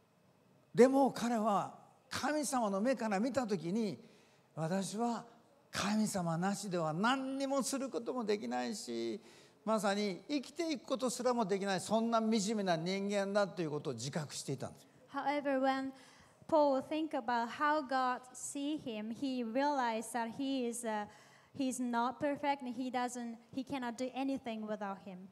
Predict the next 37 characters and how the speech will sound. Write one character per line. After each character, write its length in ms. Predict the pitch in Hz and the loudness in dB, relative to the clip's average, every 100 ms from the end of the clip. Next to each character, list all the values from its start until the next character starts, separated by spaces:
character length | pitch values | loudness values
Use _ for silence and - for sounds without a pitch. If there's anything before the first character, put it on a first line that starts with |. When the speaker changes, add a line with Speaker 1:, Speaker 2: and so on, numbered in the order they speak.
| - - - - - - | -20 -20 -20 -20 -20 -4
Speaker 1:
で 140 | 190 269 | 0 0
す 100 | 214 | 2
か 100 | 233 | 4
ら、 320 | 240 190 - - - - | 4 2 -2 -14 -8 4
私 320 | 208 269 277 | 6 6 6
た 140 | 247 | 4
ち 120 | - | 2
は 100 | 202 | 2
も 240 | 190 262 262 | 4 6 6
う 60 | - | 4
こ 180 | - 240 | 8 12
れ 180 | 285 294 | 12 12
ぐ 140 | 285 | 8
ら 180 | 294 294 | 8 10
い 80 | 277 | 8
で 140 | 285 | 6
い 180 | 277 269 | 4 4
い 60 | |
と 100 | 185 | 4
か、 320 | 160 139 104 - - - - - _ - - - - - _ | 6 6 4 0 -16 -20 -20 -20 _ -20 -20 -20 -20 -20 _
も 340 | 180 262 320 285 | 6 10 12 12
う 100 | 175 | 10
十 380 | 139 226 277 302 | 4 2 4 2
分 280 | 330 320 | 2 2
と 120 | 202 151 | 2 6
か、 400 | 190 165 - - - - - - - _ _ _ _ _ _ _ | 8 8 6 -8 -18 -20 -20 -20 -20 _ _ _ _ _ _ _
こ 180 | - 170 | 2 6
ん 60 | |
な 120 | 185 214 | 8 10
も 140 | 277 | 10
ん 80 | 311 | 12
だ 100 | 320 | 12
よ 140 | 269 | 12
ね 260 | 294 339 - - - - - - | 12 10 10 -4 -16 -20 -20 2
と 220 | 294 294 | 8 10
思 800 | - - 226 247 294 349 370 | 8 4 6 8 10 10 10
う 60 | 277 | 8